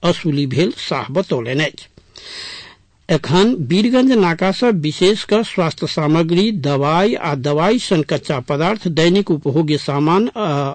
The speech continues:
अतिरिक्त राजस्व असूली होयबाक सामान सभक आयात में कोरोना संक्रमण के कारण पैघ कमी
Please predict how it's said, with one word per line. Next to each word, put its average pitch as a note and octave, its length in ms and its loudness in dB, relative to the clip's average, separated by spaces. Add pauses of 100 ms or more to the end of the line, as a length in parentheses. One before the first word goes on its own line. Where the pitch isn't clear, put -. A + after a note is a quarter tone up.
अतिरिक्त E3 500 0
राजस्व F3 580 0
असूली F3+ 600 0 (380)
होयबाक F#3 360 2
सामान E3 440 2
सभक E3 380 0 (240)
आयात D#3 400 0
में A#3 240 2
कोरोना G3 400 4
संक्रमण F3+ 580 2
के F#3 140 0
कारण E3 420 0
पैघ B3+ 460 2 (600)
कमी G3+ 440 4